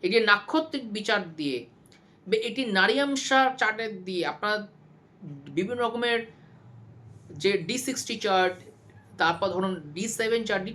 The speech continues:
টোয়েন্টি সেভেন চার্ট, ডি নাইন চার্ট, তো এই যে প্রত্যেকটা চা-, ডিভিশনসগুলো রয়েছে, সেইগুলো চার্টগুলো টোটালটা ভিত্তি করে একটা পর্যালোচনা ডিটেলস একটি, আম, কনসালটেশনস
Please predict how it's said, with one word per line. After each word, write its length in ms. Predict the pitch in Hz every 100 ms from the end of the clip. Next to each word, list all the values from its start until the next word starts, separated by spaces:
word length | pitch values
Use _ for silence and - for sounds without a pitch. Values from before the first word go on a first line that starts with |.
| 214
টোয়েন্টি 280 | 202 208 262
সেভেন 220 | 240 208 190 180
চার্ট, 240 | 180 175 - - - - 147
ডি 120 | 226
নাইন 280 | 220 190 196 196
চার্ট, 240 | 185 170 165 - - - -
তো 60 | 226 -
এই 140 | 220 277
যে 60 | 339 269
প্রত্যেকটা 500 | 254 - 269 - 269 254 - -
চা-, 220 | 233 226 165
ডিভিশনসগুলো 600 | 180 226 269 240 - 208
রয়েছে, 300 | 170 160 165 190
সেইগুলো 520 | - 262 269 285 277 269
চার্টগুলো 380 | 233 226 220 233 233 -
টোটালটা 560 | 220 - 254 254 262
ভিত্তি 400 | 214 175 - 208 202 -
করে 260 | 196 202 196 - - _ _ _ - _ -
একটা 200 | 190 254 262
পর্যালোচনা 420 | 214 220 226 226 175 165
ডিটেলস 400 | 233 320 339 277 202
একটি, 180 | - 208 185 - _ _ _ _ - 143
আম, 420 | 139 135 131 123 117 101 - _ _ _ 180
কনসালটেশনস 640 | 175 180 165 147 147